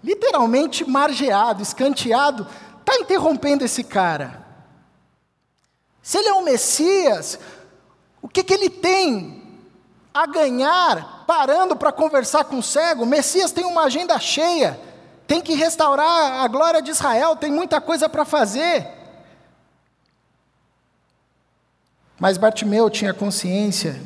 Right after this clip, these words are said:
que Jesus, filho de Davi, Rei dos Reis, Messias, ele é um, era um homem cheio de misericórdia. "Jesus, filho de Davi,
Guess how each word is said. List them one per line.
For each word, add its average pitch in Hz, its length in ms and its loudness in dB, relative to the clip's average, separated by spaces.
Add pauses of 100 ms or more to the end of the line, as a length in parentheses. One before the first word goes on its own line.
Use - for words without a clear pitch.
(220)
que 180 140 -4
Jesus, 190 680 0
filho 220 480 2
de 175 120 -6
Davi, 143 580 -4 (840)
Rei 170 220 0
dos 180 240 -4
Reis, 170 540 0
Messias, 185 1000 2 (1300)
ele 165 220 0
é 185 40 0
um, 180 320 -2
era 175 200 0
um 175 80 0
homem 170 260 0
cheio 190 300 -2
de 170 100 -4
misericórdia. 135 840 -6 (160)
"Jesus, 185 480 0
filho 196 320 -4
de 175 120 -4
Davi, 165 400 0